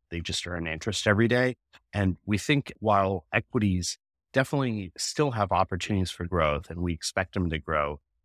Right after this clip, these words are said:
in the better outcomes, balancing those portfolios with bonds is gonna open up the opportunity to cover the downside if economic growth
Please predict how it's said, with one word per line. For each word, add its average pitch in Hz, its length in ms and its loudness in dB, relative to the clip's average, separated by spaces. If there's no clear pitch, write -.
in 95 160 6
the 78 80 -6
better 82 400 0
outcomes, 73 720 -2
balancing 113 440 4
those 90 200 0
portfolios 80 680 -6
with - 180 -18
bonds 82 380 -8
is 87 100 -6
gonna 90 240 -2
open 80 280 -4
up 78 160 0
the 78 100 -4
opportunity 76 680 -4
to - 160 -18
cover 76 400 -2
the 90 60 -6
downside 90 520 2
if 82 220 -4
economic 82 460 0
growth 78 320 -2